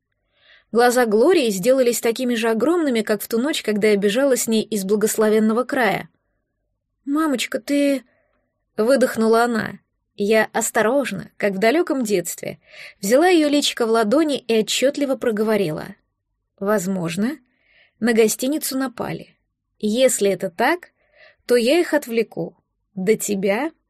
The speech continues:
никто не доберётся». «Мамочка!» Глория сделалась тихой и маленькой, в глазах, наполняющихся слезами, не было ничего, кроме боли. «Мамочка!» «Я скоро»,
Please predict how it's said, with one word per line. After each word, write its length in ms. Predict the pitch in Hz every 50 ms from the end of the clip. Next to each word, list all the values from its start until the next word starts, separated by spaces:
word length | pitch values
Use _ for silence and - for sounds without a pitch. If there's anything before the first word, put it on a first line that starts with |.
| _ _ _ -
никто 420 | 220 214 208 196 - - 202 202
не 140 | 208 220 247
доберётся». 760 | 226 240 202 214 220 185 - - - - - - - - 180 - _ _ _ _ _ _ _ _ _ _ _ _ _ _ _ _ _ _ _ -
«Мамочка!» 920 | 294 311 320 320 320 320 311 302 302 294 - - - - 262 247 269 - _ _ _ _ _ _ _ _ _ _ _ _ _ _
Глория 460 | - 208 240 294 330 330 320 302 285
сделалась 540 | 254 220 202 254 285 294 277 277 277 262 -
тихой 380 | - - 285 294 285 - 285 262
и 20 |
маленькой, 520 | 247 247 262 294 294 262 220 202 - 196 185
в 60 | 185
глазах, 380 | 175 208 208 214 233 254 262 -
наполняющихся 800 | 254 240 226 247 240 240 254 254 247 233 - 240 208 - - 214
слезами, 680 | - - 220 208 202 202 247 277 294 254 214 196 - _ _ _ _ _ _ _ _
не 180 | 202 214 269 294
было 200 | 269 302 294 294
ничего, 400 | 285 269 262 - - 262 269 277
кроме 320 | - 285 285 277 277 294
боли. 440 | 254 240 254 254 226 214 - - - _ _ _ _ _ _ _ _ _ _ _ _ _
«Мамочка!» 840 | - 302 302 311 320 320 311 294 277 220 - - - - 208 - - _ _ _ _ _ _ _ _ _ _ _ _ _ _ -
«Я 280 | - 185 180 220 254 269
скоро», 480 | - - - 202 202 196 170 - -